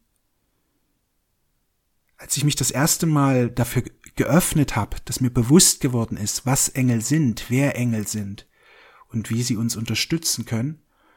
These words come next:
habe ich in ganz kurzer Zeit eine große Transformation erlebt. Das war damals im Sommer zweitausendelf. Und innerhalb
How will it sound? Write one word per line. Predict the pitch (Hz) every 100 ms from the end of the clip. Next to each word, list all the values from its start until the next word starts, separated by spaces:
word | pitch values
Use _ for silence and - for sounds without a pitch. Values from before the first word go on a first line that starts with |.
| _ _ _ _ _ _ _
habe | 127
ich | 127 131
in | 127 - -
ganz | 151 220 -
kurzer | - 175 165 139
Zeit | - 135 123 117
eine | 117
große | 110 - - 107 147 202 - 147
Transformation | - 135 131 - 127 113 - - 110 120
erlebt. | 101 90 87 107
Das | -
war | 110
damals | 113 110 143 131 113 -
im | 98
Sommer | 98 107 117
zweitausendelf. | - - 95 - 107 104 95 85 85 - 92 107 - _ _ _ _ _ _ - - -
Und | 131 110
innerhalb | 123 156 135 127 -